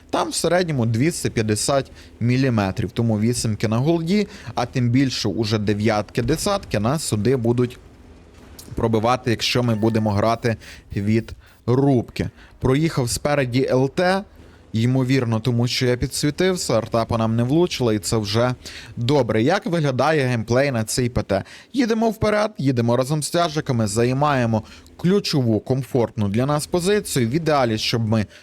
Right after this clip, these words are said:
звісно ж таки, в ідеалі, щоб ми заховали корпус, і у нас торчала тільки башта. І бажано, щоб ми трошечки корпус задирали вверх, для того, щоб заховати нашу філейну частину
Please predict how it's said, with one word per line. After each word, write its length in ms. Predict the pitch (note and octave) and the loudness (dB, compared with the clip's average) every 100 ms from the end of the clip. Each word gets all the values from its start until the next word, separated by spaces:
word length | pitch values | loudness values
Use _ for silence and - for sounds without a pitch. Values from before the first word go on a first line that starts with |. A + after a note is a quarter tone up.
| - _ - | -20 _ -6
звісно 400 | A2 B2 - A2+ | 0 0 0 -4
ж 120 | - | -4
таки, 200 | - A#2 | -4 0
в 40 | |
ідеалі, 460 | A2+ A2+ G#2+ F#2+ F#2 C3 - | 0 2 2 2 -2 -8 -14
щоб 280 | - - C3+ | -6 -2 0
ми 120 | C3+ | 0
заховали 640 | G#2+ C#3+ - C3+ A2+ G#2 G#2 | 0 -2 -2 0 2 2 -2
корпус, 560 | - A#3 - G#3+ G#3 - | 2 2 2 0 -2 -4
і 180 | - C#4 | -2 0
у 120 | G3 | 2
нас 240 | C#3 F#3+ - | 0 -2 -2
торчала 600 | D3+ B2 - D#3 E3 C3 | -4 -4 -2 0 2 0
тільки 520 | - D#3 D#3 - C#3 - - - - | 2 0 2 0 -2 -4 -16 -14 -4
башта. 720 | A#2 G#2+ C3+ A#2+ A2 - G#2 G#2 | -2 2 4 2 0 -2 -4 0
І 80 | |
бажано, 760 | B2 A#2 D3 D#3 B2+ A2+ A2 G#2 | 0 2 2 0 0 0 0 0
щоб 320 | G#2 - A2+ | 0 -2 0
ми 220 | C3 G3+ G3 | 0 0 -2
трошечки 800 | - C3 D#3+ D#3 - - - A2 - - - | -2 0 2 0 -4 -6 -2 -4 -4 -14 -12
корпус 460 | - E3 B2+ - A2 | 0 2 2 0 0
задирали 480 | A#2+ A2 B2+ C3 C#3+ | 0 2 2 4 2
вверх, 420 | E3 A#3 B3+ - - | 2 0 -2 -8 -4
для 180 | A2+ | -2
того, 360 | B2+ E3+ D#3 B2 | 0 0 2 0
щоб 280 | B2 - B2 - - - | 0 0 -2 -4 -16 -6
заховати 640 | A#2+ B2+ D#3+ F3 D3+ B2 A#2+ | -2 0 0 0 2 0 0
нашу 360 | A2 G#2+ - | 0 0 -4
філейну 520 | A2 C3 A#2 A2 G#2 G2+ | -4 0 2 2 0 -4
частину 800 | - E3+ F#3 - C3 B2+ B2 | -2 -4 -4 -2 0 2 0